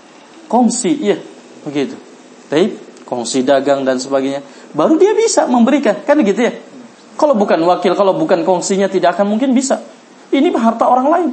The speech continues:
ya. Ini milik orang lain. Nggak mungkin dia bisa memberikan milik orang lain.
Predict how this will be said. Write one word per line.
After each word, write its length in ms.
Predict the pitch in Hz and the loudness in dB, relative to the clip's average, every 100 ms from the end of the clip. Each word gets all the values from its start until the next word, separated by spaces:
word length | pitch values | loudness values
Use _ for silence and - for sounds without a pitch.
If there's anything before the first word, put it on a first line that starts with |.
| - | -4
ya. 160 | 240 185 - - - - - | -2 -2 -6 -20 -20 -20 -6
Ini 160 | 170 185 | 0 2
milik 240 | 294 294 | 2 2
orang 200 | 277 294 339 | 0 2 2
lain. 180 | 320 233 - - - | 0 -2 -10 -18 -4
Nggak 180 | 226 | 0
mungkin 260 | 247 294 269 | 2 2 2
dia 160 | 233 220 | 2 0
bisa 160 | 208 233 | 0 -2
memberikan 560 | 214 208 220 208 202 | -2 -2 -2 -2 -4
milik 260 | - 226 220 | -2 -2 0
orang 180 | 208 208 | 0 2
lain. 180 | 196 185 | 0 -2